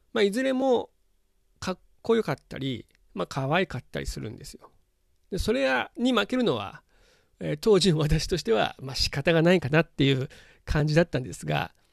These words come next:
いかんせん陳新山にね、こう、負けるっていうのは本当に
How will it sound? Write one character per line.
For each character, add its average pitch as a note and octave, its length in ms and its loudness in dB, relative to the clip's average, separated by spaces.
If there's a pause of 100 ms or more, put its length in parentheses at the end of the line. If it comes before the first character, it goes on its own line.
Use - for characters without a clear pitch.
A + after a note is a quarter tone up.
(1500)
い F3 140 0
か - 180 2
ん B3+ 160 4
せ C4 180 4
ん A#3 80 4
陳 C#4 380 4
新 A#3+ 380 4
山 C#3 280 2 (420)
に D#3+ 160 2
ね、 D#3 240 4
こ D#3+ 120 -2
う、 - 20 2
負 C3+ 200 2
け F3+ 180 2
る F3+ 80 6
っ F#3 40 6
て - 200 -2
い C3 40 2
う C3 40 0
の A#2 60 -2
は A#2 100 -8
本 D#3 300 0
当 E3 140 0
に C#3+ 240 0